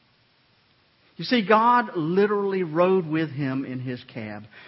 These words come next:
God was the major influence in how he conducted his life, and so his life was basically a continuous prayer.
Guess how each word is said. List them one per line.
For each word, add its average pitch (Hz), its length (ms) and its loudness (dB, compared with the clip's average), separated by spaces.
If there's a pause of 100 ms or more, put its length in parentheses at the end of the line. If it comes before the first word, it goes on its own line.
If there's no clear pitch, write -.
(180)
God 220 340 0
was 180 220 -4
the 165 80 -2
major 196 560 2
influence 180 680 -4
in 135 100 -4
how 196 360 0
he 185 160 -6
conducted 196 880 -4 (300)
his 196 320 2
life, 139 360 -4 (380)
and 143 160 -4
so 196 380 2
his 165 340 -4
life 147 360 -6
was 131 300 -6 (640)
basically 170 480 -8
a 127 80 -8
continuous 127 600 -8 (140)
prayer. 117 320 -12